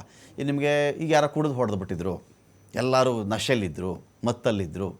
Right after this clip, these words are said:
ಅಂತ ನೀವು ಪ್ರೂವ್ ಮಾಡಬೇಕು ಅಂತ ನೀವು ನೆನ್ನೆ ಸಾಯಂಕಾಲ ಬೋರಿಂಗ್ ಆಸ್ಪತ್ರೆ ಕರ್ಕೊಂಡು ಬಂದು ಏನು ಟೆಸ್ಟ್ ಮಾಡಬಲ್ಲ-,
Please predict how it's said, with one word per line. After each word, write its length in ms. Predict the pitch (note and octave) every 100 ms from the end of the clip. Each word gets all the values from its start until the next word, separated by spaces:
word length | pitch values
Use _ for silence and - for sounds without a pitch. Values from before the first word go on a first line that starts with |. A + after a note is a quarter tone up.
| _ _ -
ಅಂತ 120 | D3+
ನೀವು 160 | E3+ D3+
ಪ್ರೂವ್ 200 | G3+ G3
ಮಾಡಬೇಕು 360 | E3 D3 D3
ಅಂತ 180 | A#2 G2 F2 C3+ - - -
ನೀವು 120 | F3+
ನೆನ್ನೆ 300 | A#2+ D#3 G3+
ಸಾಯಂಕಾಲ 460 | F3+ F3+ F3 F3 E3
ಬೋರಿಂಗ್ 320 | C3+ E3 D#3+
ಆಸ್ಪತ್ರೆ 360 | D3+ D3+ D3
ಕರ್ಕೊಂಡು 340 | C#3+ C3 C#3 D3+
ಬಂದು 160 | E3
ಏನು 120 | G3 E3+
ಟೆಸ್ಟ್ 220 | G#2+ -
ಮಾಡಬಲ್ಲ-, 480 | F#2+ F2 E2+ C#2+